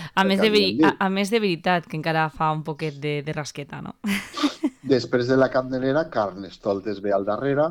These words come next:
Speaker 1: Home, és-,
Speaker 2: per el que
Speaker 1: això
Speaker 2: comentàvem abans.
Speaker 1: sí, també he vist de, eh, el de avui febrer, demà Candelera i Sant Blai al darrere, que és el dia següent, directament.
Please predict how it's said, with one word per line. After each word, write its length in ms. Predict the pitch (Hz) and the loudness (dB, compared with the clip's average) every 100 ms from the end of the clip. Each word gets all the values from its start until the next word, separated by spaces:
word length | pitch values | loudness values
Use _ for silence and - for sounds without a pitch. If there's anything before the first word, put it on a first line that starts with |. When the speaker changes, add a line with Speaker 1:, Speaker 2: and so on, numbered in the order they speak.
| - | -2
Speaker 1:
Home, 280 | 147 151 139 | -6 -6 -8
és-, 100 | - | -8
Speaker 2:
per 60 | |
el 60 | 165 | -8
que 40 | |
Speaker 1:
això 160 | 143 170 | -4 -2
Speaker 2:
comentàvem 560 | 160 170 170 175 170 175 | 0 2 2 0 -2 -4
abans. 360 | 190 131 151 | -6 -6 -6
Speaker 1:
sí, 260 | - 180 160 | -8 -6 -4
també 320 | 160 160 160 | -2 -2 0
he 40 | |
vist 200 | 175 180 202 | 0 -2 2
de, 120 | 190 - | 2 2
eh, 300 | 180 175 175 | 0 0 0
el 100 | 170 | 0
de 140 | 170 - | 0 0
avui 520 | 165 165 180 190 196 | 0 2 2 2 0
febrer, 600 | - 196 190 202 226 - | 0 0 2 4 2 -2
demà 380 | 175 180 180 180 | -2 0 2 0
Candelera 760 | 180 185 190 190 190 196 214 233 | 0 0 0 2 2 2 2 0
i 120 | - 202 | -4 -2
Sant 240 | 180 165 | 0 0
Blai 220 | 160 165 | 0 0
al 140 | 180 190 | 0 -2
darrere, 420 | 156 165 208 170 | -2 -2 -4 -6
que 160 | - 156 | -4 -4
és 120 | 151 | -4
el 180 | 165 160 | -6 -2
dia 260 | 170 180 170 | 0 2 0
següent, 420 | 160 160 165 226 - - - _ | -4 -8 -6 -8 -12 -20 -20 _
directament. 640 | 180 160 156 151 147 143 | -6 -4 -4 -4 -4 -6